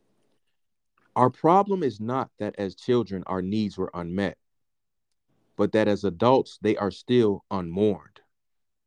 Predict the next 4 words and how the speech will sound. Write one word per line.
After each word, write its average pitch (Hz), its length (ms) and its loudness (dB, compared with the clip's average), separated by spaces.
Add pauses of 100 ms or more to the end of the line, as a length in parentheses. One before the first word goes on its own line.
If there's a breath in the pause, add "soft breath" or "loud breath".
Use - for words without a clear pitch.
(920)
Right? 104 260 -8 (880)
The 104 120 2
hurt, 107 360 4 (500)
bereft, 101 600 0